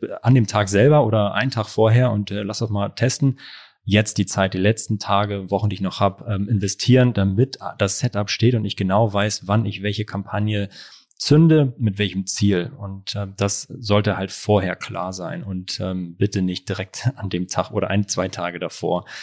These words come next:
Ähm, das ist so erstmal grundsätzlich das, was, was ich unbedingt allen empfehlen würde zu machen.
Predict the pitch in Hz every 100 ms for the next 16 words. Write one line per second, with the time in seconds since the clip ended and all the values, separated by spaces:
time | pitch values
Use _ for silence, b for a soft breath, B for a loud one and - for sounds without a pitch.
0 | B B B _ 139 90 92 92 90 _
1 | 98 92 104 101 - 101 - 95 87 B
2 | B B B _ - 98 113 101 95 98
3 | - 92 - - 113 98 - - - 90
4 | - - 117 - _ - 156 127 110 113
5 | 110 107 107 95 - 101 101 92 90 -
6 | 95 87 82 95